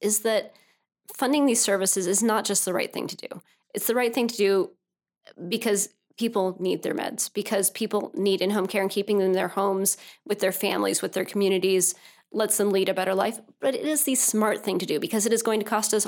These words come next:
all more money when they end up in emergency rooms, when they end up in nursing homes, when they end up with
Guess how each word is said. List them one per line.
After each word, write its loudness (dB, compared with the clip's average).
all 2
more 2
money 2
when 0
they 2
end 4
up 0
in 2
emergency 0
rooms, -2
when 0
they 2
end 2
up -4
in 2
nursing 0
homes, -4
when 0
they 2
end 0
up -2
with 0